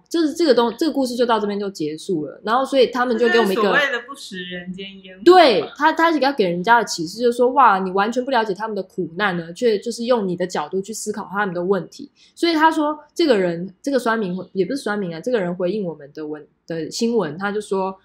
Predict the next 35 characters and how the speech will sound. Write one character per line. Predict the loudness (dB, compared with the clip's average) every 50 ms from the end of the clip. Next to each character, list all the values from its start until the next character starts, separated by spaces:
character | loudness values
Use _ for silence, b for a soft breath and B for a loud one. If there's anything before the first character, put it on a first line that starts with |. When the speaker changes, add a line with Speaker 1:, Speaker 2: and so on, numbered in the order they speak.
| b b b -10
Speaker 1:
呃， | -6 -6 -6 -6 -6 -10 -14 _ _ _ -20 -20 _ _ _
为 | 0 0
什 | 0 0
么 | -2
不 | -2 -4
叫 | -2 0 0 -2 -2
熊 | -4 -8 -8
猫 | -6 -6 -6 -6 -6
就 | -8 -8 -10
好 | -10 -14 -14
了？ | -14 -16 -16
Speaker 2:
嗯。 | -16 -16 -16 -18 -16 -4
Speaker 1:
其 | 2 2 2
实 | 4
这 | 4 4
也 | 2
是 | 4 0 0
为 | 0 0
什 | 0
么 | 0 0
银 | 0 -2
色 | 0 -2 -2
他 | 0 -2 -2
们 | -2 -2 -2
要 | -2 -2 -2 -2 -4 -8 _
创 | -6 -4 -2 -2 -2
业， | -2 -4
而 | -2
且 | 0 0 0
我 | 0 -2 -4
们 | 0
会 | -2 0
觉 | 0 0 -2
得 | -2 -2
很 | -4 -6 -8 -12 -14